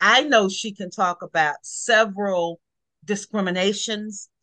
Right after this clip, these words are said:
She can talk about, um, several stereotypes that are on both sides, um, and, and, and so much more. And I don't wanna take away from what she's gonna tell. So let's,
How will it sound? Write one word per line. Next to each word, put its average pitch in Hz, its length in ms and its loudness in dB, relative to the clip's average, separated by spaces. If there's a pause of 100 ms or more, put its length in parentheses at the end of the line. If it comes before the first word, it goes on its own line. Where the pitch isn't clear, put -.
(280)
She 226 320 -4
can 202 280 -4
talk 196 420 2
about, 170 540 -2
um, 165 240 -4
several 170 380 -4
stereotypes 208 1200 -6 (100)
that 180 440 0
are 165 320 -2
on 175 220 -2
both 190 300 -4
sides, 147 560 -10 (380)
um, 151 580 2 (400)
and, 185 200 -4
and, 180 180 -8
and 180 160 -8
so 214 240 0
much 190 380 -2
more. 190 340 0
And 170 220 -4
I 175 100 -2
don't 202 120 -4
wanna 196 180 -8
take 208 240 -10
away 180 180 -6
from 185 180 -12
what 170 140 -6
she's 202 280 -14
gonna 160 260 -8
tell. 185 580 -4 (320)
So 190 760 0 (960)
let's, 226 480 0